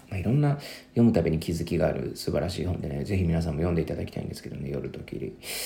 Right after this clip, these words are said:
あの、まあ、たまたまこの間読んでて、その、サイボーグの映画を何個か見て、それとちょっとつながって、「あ、これ死なないつもりで生きるっていう選択肢は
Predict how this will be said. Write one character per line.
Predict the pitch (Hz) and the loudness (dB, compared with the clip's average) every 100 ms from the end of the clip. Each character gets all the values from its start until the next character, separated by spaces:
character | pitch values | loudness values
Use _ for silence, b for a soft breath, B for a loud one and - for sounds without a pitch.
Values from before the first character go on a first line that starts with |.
| B B B - | B B B -10
あ | - | -6
の、 | 69 - - - - - - - - - - - - - - - - | -6 -6 -8 -10 -12 -16 -20 -20 -20 -20 -20 -20 -20 -20 -20 -20 -2
ま | - | 4
あ、 | |
た | 123 | 6
ま | 117 | 8
た | |
ま | 117 | 8
こ | 107 101 | 8 6
の | |
間 | 98 95 | 10 10
読 | 101 | 10
ん | 95 | 8
で | - | 4
て、 | - 85 53 - - | 2 0 0 -6 -12
そ | - 50 | -8 -6
の、 | 50 - - - - - - - - - - - - | -6 -10 -18 -20 -20 -20 -20 -20 -20 -20 -20 -20 -6
サ | - | 6
イ | 101 | 8
ボ | 98 101 | 10 10
ー | |
グ | 87 | 10
の | 80 | 6
映 | 80 82 | 6 6
画 | 78 73 | 6 4
を | 76 | 4
何 | 87 92 | 4 2
個 | - | 0
か | - | 0
見 | 80 98 | 0 2
て、 | 98 92 80 | 4 4 4
そ | - | 4
れ | 107 | 6
と | 110 165 | 6 6
ち | |
ょ | 113 | 4
っ | |
と | - | 2
つ | 82 - | 2 4
な | 90 | 6
が | 85 85 | 6 2
っ | |
て、 | - 110 95 - B B B - | 2 4 4 4 B B B -10
「あ、 | - | -6
こ | - | -4
れ | |
死 | 92 - 123 | -2 0 4
な | 165 | 6
な | 170 | 6
い | |
つ | 170 165 | 6 6
も | 170 | 8
り | 170 | 8
で | 165 | 8
生 | 160 | 6
き | 175 | 6
る | 160 | 6
っ | 101 | 6
て | - | 4
い | 82 78 | 4 4
う | |
選 | 90 90 90 | 4 2 2
択 | 98 98 | 2 0
肢 | 87 | -2
は | 87 | -2